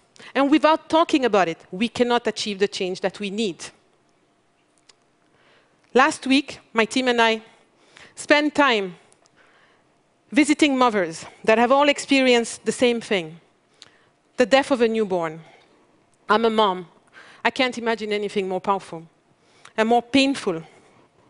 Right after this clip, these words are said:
This one is from Myanmar. She had the most beautiful smile. The smile, I think, that life gives you when you've had a,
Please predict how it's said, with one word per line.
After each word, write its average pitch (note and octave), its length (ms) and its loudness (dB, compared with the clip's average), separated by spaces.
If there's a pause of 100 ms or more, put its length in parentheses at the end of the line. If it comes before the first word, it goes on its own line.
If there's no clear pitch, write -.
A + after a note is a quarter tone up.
(1500)
This F4 220 2
one D#4 260 2 (240)
is A#3+ 140 0
from B3 220 -2
Myanmar. G#3+ 480 2 (440)
She - 180 0
had C4+ 160 2
the A#3 60 0
most A3 220 -2
beautiful G#3 400 -6
smile. E3 480 -6 (720)
The B3+ 80 0
smile, F#4 340 4
I F4+ 80 4
think, D#4 340 0
that B3 180 2
life C4 320 2
gives A#3 280 -4
you G3+ 280 -8
when G#3 200 0
you've A3 120 0
had G#3+ 240 2
a, F#3+ 220 2